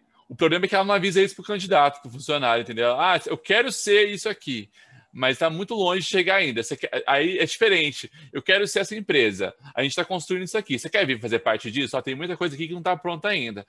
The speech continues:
A casa não tá arrumada, tá uma bagunça, mas, ó, tem muita oportunidade. Você quer vir fazer isso aqui?" Beleza, "Ah, eu quero, eu tô, eu tô ciente." Agora é diferente você falar assim, "Putz, aqui somos uma empresa inovadora, que se preocupa com não sei o que." Aí você chega lá,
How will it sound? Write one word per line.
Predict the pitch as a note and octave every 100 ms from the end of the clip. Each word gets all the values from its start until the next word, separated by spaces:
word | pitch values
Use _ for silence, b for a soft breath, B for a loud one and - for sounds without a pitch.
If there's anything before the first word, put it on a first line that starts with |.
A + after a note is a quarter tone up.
| E3+ D#3+
A | B2
casa | C3+ B2+
não | B2+
tá | A2+
arrumada, | G2+ G2+ A2+ C#3 D3+
tá | C#3
uma | C3
bagunça, | A#2 A2+ G#2+ C3 F3 - G3 G3+ F#3
mas, | B2 B2+
ó, | D#3 C3 G2 b b
tem | -
muita | C#3 E3
oportunidade. | F3+ G3 F#3+ F3+ C#3+ C#3 E3+ F3 D3
Você | F3
quer | G3
vir | C#3
fazer | - A2
isso | G#2+
aqui?" | G#2+ - D3+ G2+ b b b b -
Beleza, | F3 A3 C#3+ A#2+ E3
"Ah, | D#3+
eu | F#3
quero, | G3 C#3 A2
eu | G2+
tô, | - C3+
eu | C#3
tô | -
ciente." | C#3 - A#3+ C3 A2 - A2 F#2+ b b D3+
Agora | F#3 G3+
é | G3+
diferente | - F#3+ G3
você |
falar | G3+
assim, | E3+ F3
"Putz, | G#3+ G3 -
aqui | -
somos | - G3 E3+
uma | F3+
empresa | D#3 F3+ F3
inovadora, | F3+ F#3+ E3 B2+ C3 B2 G#2 F#2+ - C3 C3 b
que | - D#3+
se | F3
preocupa | D#3+ F3+ - F3+ F3 E3
com | F3
não | D#3+
sei | F3
o |
que." | F3 E3 - _ _ -
Aí | - E3
você | G3+
chega | G3 D#3 C3+
lá, | C#3+ F3+